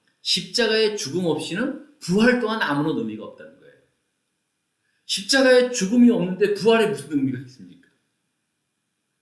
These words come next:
그래서 여러분, 우리도 십자가와 함께 죽는 것이 필-, 그게, 그게 중요한 거예요.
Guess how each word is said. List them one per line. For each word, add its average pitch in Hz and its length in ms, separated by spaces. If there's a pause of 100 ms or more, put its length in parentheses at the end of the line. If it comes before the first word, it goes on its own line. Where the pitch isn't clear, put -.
(2750)
그래서 196 460
여러분, - 580 (1600)
우리도 135 320
십자가와 120 520
함께 - 220
죽는 92 460
것이 - 220
필-, - 200 (300)
그게, 104 260
그게 101 240
중요한 80 340
거예요. - 120